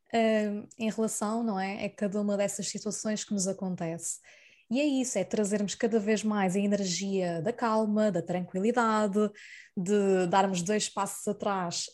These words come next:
antes de reagirmos, não é? Ou seja,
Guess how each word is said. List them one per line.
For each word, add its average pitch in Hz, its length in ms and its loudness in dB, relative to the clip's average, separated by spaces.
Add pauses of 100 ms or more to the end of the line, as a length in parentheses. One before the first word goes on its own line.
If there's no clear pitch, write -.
antes 240 380 2
de - 80 -8
reagirmos, 214 880 0
não 180 140 -2
é? 185 100 0
Ou 190 60 0
seja, 180 500 -2